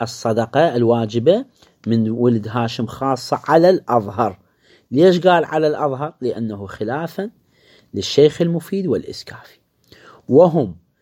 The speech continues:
الآن <clears throat> أولاد أبي طالب أولًا، وأولاد العباس،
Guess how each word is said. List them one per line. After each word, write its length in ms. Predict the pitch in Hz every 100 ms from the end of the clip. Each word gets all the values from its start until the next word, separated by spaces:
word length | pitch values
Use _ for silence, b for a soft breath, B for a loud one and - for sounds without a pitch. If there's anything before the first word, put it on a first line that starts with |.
| _ _ -
الآن 800 | 131 127 120 131 175 220 269 294 - _ -
<clears throat> 540 | 185 208 226 165 117 95 _ -
أولاد 640 | 123 120 123 160 127 107 - _ _ _ 147
أبي 300 | 175 208 196
طالب 440 | 220 208 196 190 - _ -
أولًا، 480 | 143 160 165 165 190 _ _ _ _ _ _ _ b b b b
وأولاد 640 | 120 123 131 127 175 226 214
العباس، 840 | 190 160 147 139 175 175 -